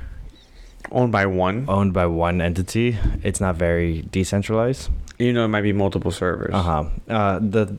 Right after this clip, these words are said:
Speaker 2: the only, like, thing is, like, that I might say, like, got them going for them is, like, these servers are, like,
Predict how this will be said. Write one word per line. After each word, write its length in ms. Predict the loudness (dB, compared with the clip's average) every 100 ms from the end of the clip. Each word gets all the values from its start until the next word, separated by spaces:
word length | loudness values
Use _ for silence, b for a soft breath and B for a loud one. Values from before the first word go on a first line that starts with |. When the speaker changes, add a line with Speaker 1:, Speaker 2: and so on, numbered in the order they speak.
| -10
Speaker 2:
the 240 | -4 -4 0
only, 360 | 0 2 2
like, 300 | 2 0 -2
thing 400 | -12 -2 2 2
is, 460 | 4 4 4 4 2
like, 280 | 0 0 -6 -8
that 160 | -2 0
I 40 |
might 200 | 2 0
say, 80 | 0
like, 640 | 0 -2 -4 -12 -12 -10 -2
got 200 | -2 0
them 140 | 0
going 260 | 2 2 2
for 100 | 2
them 180 | 4 2
is, 120 | 2
like, 200 | -2 0
these 160 | -2 0
servers 380 | 0 2 0 0
are, 220 | 0 2
like, 320 | 2 -2